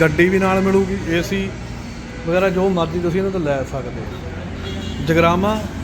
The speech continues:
ਸ਼ਹਿਰ, ਜਗਰਾਵਾਂ ਤਹਿਸੀਲ, ਲੁਧਿਆਣਾ ਜ਼ਿਲ੍ਹਾ, ਮੋਗੇ ਤੋਂ ਫਿਰੋਜ਼ਪੁਰ ਰੋਡ,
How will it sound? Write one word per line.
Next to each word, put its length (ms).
ਸ਼ਹਿਰ, 440
ਜਗਰਾਵਾਂ 380
ਤਹਿਸੀਲ, 480
ਲੁਧਿਆਣਾ 440
ਜ਼ਿਲ੍ਹਾ, 400
ਮੋਗੇ 420
ਤੋਂ 160
ਫਿਰੋਜ਼ਪੁਰ 440
ਰੋਡ, 300